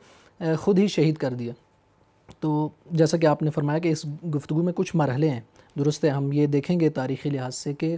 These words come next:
خطوط لکھنے والے کون تھے اور پھر کربلا کے میدان میں شہید کرنے والے کون تھے، لیکن سب سے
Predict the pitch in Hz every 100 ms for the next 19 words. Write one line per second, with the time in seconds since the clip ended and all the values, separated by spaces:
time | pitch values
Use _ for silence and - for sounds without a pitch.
0 | - 143 143 139 - 165 170 160 165 160
1 | 160 175 175 - - _ 180 165 202 -
2 | 147 147 165 175 147 135 147 170 160 143
3 | 147 151 143 143 123 120 120 127 156 -
4 | - - - - 202 226 208 254 247 -
5 | 240